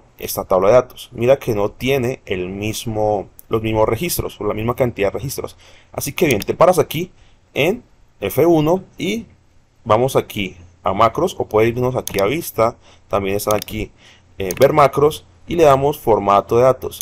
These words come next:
Si ejecutamos, como ves, se ha replicado lo que hicimos aquí de una forma rápida. Mira que lo que nos costó ahorita par minutos, ahora son pocos segundos. Y vamos a hacer esta última, vamos a ir acá nuevamente, nos paramos en K uno porque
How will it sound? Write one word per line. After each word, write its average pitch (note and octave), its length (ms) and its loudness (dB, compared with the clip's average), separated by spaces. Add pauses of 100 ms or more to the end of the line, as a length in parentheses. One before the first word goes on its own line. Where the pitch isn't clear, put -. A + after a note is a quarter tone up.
(120)
Si C3 200 0
ejecutamos, D3+ 800 2 (240)
como D#3+ 300 2
ves, E3 200 -2 (300)
se D#3+ 340 0 (160)
ha G#2+ 120 6
replicado D3+ 640 2
lo - 120 0
que - 80 -12
hicimos G#2 320 -8
aquí - 180 -8
de D3 80 -4
una A#2+ 120 0
forma B2 260 0
rápida. - 380 -2 (100)
Mira A#2+ 200 -2
que D#3 100 -4
lo A2+ 140 2
que G2+ 140 -8
nos F#2+ 160 -10
costó G2+ 240 -8
ahorita B2 400 -2 (460)
par - 180 4
minutos, C3+ 560 -2 (240)
ahora G2+ 240 2
son C3+ 300 -2 (400)
pocos - 280 2
segundos. F2+ 520 -4 (320)
Y F#2+ 80 2
vamos D#3+ 200 6
a D3 40 -6
hacer A#2 160 4
esta B2+ 180 2
última, C#3+ 460 0
vamos A2 280 -2
a A2 60 -2
ir G#2 100 2
acá D3+ 340 0 (180)
nuevamente, B2+ 600 -2 (440)
nos - 140 -12
paramos A2+ 360 4
en A2 120 -2
K G#2+ 180 4
uno A#2+ 160 0
porque G#2 400 -4